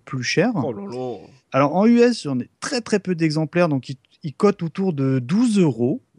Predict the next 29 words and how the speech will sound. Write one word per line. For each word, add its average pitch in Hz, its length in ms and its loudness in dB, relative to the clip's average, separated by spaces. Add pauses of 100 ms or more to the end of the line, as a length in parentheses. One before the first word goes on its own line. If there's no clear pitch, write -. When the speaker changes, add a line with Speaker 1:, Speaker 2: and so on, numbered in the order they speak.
(100)
Speaker 2:
Ouais. 110 80 -14
Speaker 1:
Voilà. 113 400 -4 (240)
Euh, 123 140 0
en 123 120 2
loose. 147 460 0 (100)
Et 147 140 4
en 160 120 4
complet, 175 440 2
bah, 120 140 2
pareil, 139 580 2
on 123 100 0
est 120 100 0
sur 123 200 -6
du 123 140 -8
vingt-cinq, 135 580 0
entre 143 220 -2
vingt-cinq 156 460 0
et 135 60 -2
quarante 127 400 -2
euros. 131 220 -2
Il 160 60 -6
y 117 40 -2
a 110 60 -4
vraiment, 147 320 -4
euh, 113 100 -4
j'ai 113 220 -4
trouvé 127 240 -2
deux 151 160 2
tar-, 139 320 -2